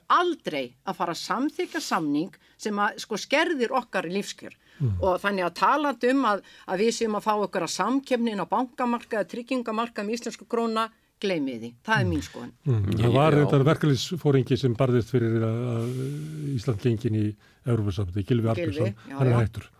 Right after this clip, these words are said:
Speaker 1: Hann er hættur,
Speaker 2: Hann
Speaker 1: ég
Speaker 2: er
Speaker 1: veit það. En sko, ég bara, þetta er ha-, mesta hagsmunamál fyrir íslensk heimili í dag.
Speaker 3: Alveg, alveg sérstaklega í fjármálageiranum held ég að, að,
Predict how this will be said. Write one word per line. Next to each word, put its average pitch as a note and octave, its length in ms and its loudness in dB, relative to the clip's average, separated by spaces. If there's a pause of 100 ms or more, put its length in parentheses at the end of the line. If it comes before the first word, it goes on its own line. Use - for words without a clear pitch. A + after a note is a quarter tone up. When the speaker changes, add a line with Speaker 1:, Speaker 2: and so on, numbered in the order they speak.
(200)
Speaker 1:
Hann G#3+ 160 -4
er A#3 80 0
hættur, F#3+ 320 -4
Speaker 2:
Hann - 60 -2
Speaker 1:
ég - 20 0
Speaker 2:
er - 80 2
Speaker 1:
veit - 140 -2
það. F#3 140 -6 (180)
En F#3+ 240 2
sko, - 140 -6
ég A3+ 220 2
bara, A3+ 220 2
þetta B3+ 380 0
er B3 80 0 (300)
ha-, C4 160 -2 (220)
mesta B3+ 480 0
hagsmunamál G#3+ 800 0
fyrir G#3+ 220 -4
íslensk G3 320 -8 (100)
heimili F#3+ 400 -2
í - 60 -16
dag. D3 240 -6 (140)
Speaker 3:
Alveg, F#2 360 -2
alveg G2 160 -2
sérstaklega A2 480 -2
í F#2 80 -4
fjármálageiranum F#2+ 640 -2
held E2+ 160 -6
ég F#2 80 -4
að, F2 240 -6
að, F2+ 160 -4